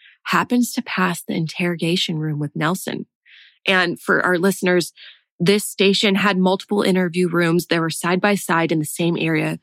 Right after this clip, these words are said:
So it makes sense that she'd be walking out and happen to look into one of the rooms and see him. She stops in her tracks. And that's when she claims that the man in the room looked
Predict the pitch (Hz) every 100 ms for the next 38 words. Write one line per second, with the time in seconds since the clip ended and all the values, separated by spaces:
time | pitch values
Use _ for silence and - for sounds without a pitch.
0 | _ - 190 - 180 - - 185 202 -
1 | - 277 240 202 - 165 165 _ - -
2 | 160 170 156 165 240 196 156 156 - -
3 | - - 170 165 175 165 151 165 - 170
4 | 160 165 - 170 156 165 156 160 156 151
5 | 156 165 - - 262 196 - - _ _
6 | _ _ _ _ _ _ - - 202 -
7 | - 180 165 - 202 196 208 - 151 139
8 | - - - _ _ _ _ _ _ _
9 | _ - 160 156 151 165 160 202 180 208
10 | - 175 165 170 - 170 160 165 185 202
11 | 190 165 165 165 156 156 156 -